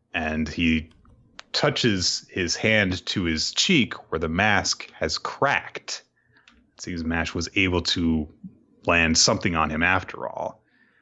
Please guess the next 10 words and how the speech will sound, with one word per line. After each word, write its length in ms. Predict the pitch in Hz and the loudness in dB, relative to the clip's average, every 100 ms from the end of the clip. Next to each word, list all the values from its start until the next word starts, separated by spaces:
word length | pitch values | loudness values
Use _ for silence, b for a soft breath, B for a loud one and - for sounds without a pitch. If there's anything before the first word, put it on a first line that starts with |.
| _ - | _ -8
And 100 | 80 | -6
he's 160 | 76 | 0
like, 240 | 80 80 - | 2 2 2
"Huh, 320 | 143 117 80 - _ | 2 4 2 -4 _
such 420 | - - - 117 - | -10 -6 -2 0 0
speed 640 | - - 131 90 82 78 | -2 2 4 4 2 -2
and 160 | - 85 | -2 -2
with 180 | 78 - | -2 0
no 180 | 92 98 | 2 4
magic, 640 | 90 95 90 - - - | 6 4 0 -6 -10 -16